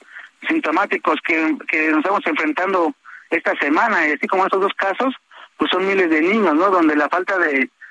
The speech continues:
de atención en los hospitales a veces, pues no es la adecuada, pero eso vuelvo a repetir,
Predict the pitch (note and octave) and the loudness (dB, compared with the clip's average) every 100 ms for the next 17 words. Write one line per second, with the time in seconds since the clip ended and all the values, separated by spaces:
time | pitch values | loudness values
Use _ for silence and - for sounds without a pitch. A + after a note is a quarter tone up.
0 | _ D#3 C#3+ D#3 D3 F3+ G3+ G3 G3 F#3+ | _ -6 -2 0 0 0 0 2 0 -4
1 | - - _ - D3 D3 C#3+ D3+ F3 F#3 | -14 -20 _ -2 0 -2 -4 -6 -4 -2
2 | F3 D#3 F#3 A3 G#3+ - _ - _ - | -2 0 0 -2 -4 -8 _ -20 _ -4
3 | D3 E3+ F#3+ E3 C#3 F3+ A3+ G#3+ D3+ D3 | 0 2 2 2 0 2 2 2 0 0
4 | C3+ - D#3+ E3+ F#3+ F#3+ G3 F3+ E3 G3 | -2 -2 -2 -2 0 0 0 -2 -4 -2